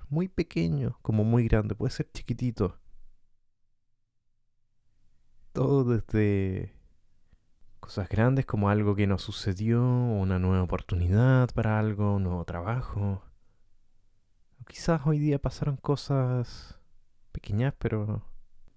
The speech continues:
agradables y puede ser que la ducha estaba funcionando correctamente. Quizás despertamos bien y fue una buena noche. O quizás el hecho de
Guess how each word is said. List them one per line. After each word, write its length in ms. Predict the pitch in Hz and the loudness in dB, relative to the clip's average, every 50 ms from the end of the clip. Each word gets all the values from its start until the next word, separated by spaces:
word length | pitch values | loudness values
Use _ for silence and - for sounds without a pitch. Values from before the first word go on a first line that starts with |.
| _ _ - - | _ _ -10 -8
agradables 840 | 120 113 117 120 139 156 160 151 131 98 85 - - - - - - | -6 -4 -4 -2 -2 0 0 0 0 0 -2 -4 -8 -12 -18 -16 -12
y 280 | - - - - - - - - _ - - | -12 -10 -10 -10 -12 -16 -18 -20 _ -12 -6
puede 140 | - - - | -4 -4 -2
ser 160 | - 180 - | -2 -2 -2
que 120 | - 160 | 0 2
la 140 | 165 147 135 | 4 4 4
ducha 280 | 127 139 156 - - 139 | 4 2 0 0 -2 -4
estaba 360 | 127 - - 139 135 139 135 | -2 0 0 2 2 2 0
funcionando 680 | - - 135 131 - - - 120 120 120 123 127 123 | 0 0 -2 -2 0 -2 -2 0 2 2 2 2 2
correctamente. 800 | 120 - 113 113 117 117 - - 113 110 120 139 147 - - 117 - - _ _ _ _ _ _ _ _ _ _ _ _ _ _ _ _ _ _ _ | 2 2 2 2 0 0 0 0 2 2 2 0 0 -4 -8 -10 -14 -16 _ _ _ _ _ _ _ _ _ _ _ _ _ _ _ _ _ _ _
Quizás 280 | - - - 104 104 | -16 -10 -8 -4 -2
despertamos 640 | 101 110 - - - - - - 104 110 110 101 - | -2 -2 -2 -2 -4 -4 0 0 2 2 0 -2 -2
bien 220 | - 180 208 226 | -4 -6 -4 -4
y 60 | 165 | -4
fue 240 | - - - - 113 | -6 -4 -2 0 0
una 160 | 110 104 101 | 2 2 2
buena 220 | 98 98 101 95 92 | 2 2 2 2 2
noche. 420 | 98 123 147 - - - 101 104 - _ _ _ _ _ _ _ _ _ _ _ _ _ _ _ _ _ _ - _ _ _ | 2 0 -2 -4 -6 -10 -10 -10 -12 _ _ _ _ _ _ _ _ _ _ _ _ _ _ _ _ _ _ -20 _ _ _
O 100 | - 123 | -18 -12
quizás 340 | - - 139 - 170 151 - | -10 -8 -6 -4 -4 -4 -2
el 120 | 185 175 165 | -2 -2 -2
hecho 280 | 170 170 - - 180 | -2 -4 -4 -4 -2
de 400 | 165 156 151 143 139 135 135 131 | 0 2 2 2 2 0 -2 -4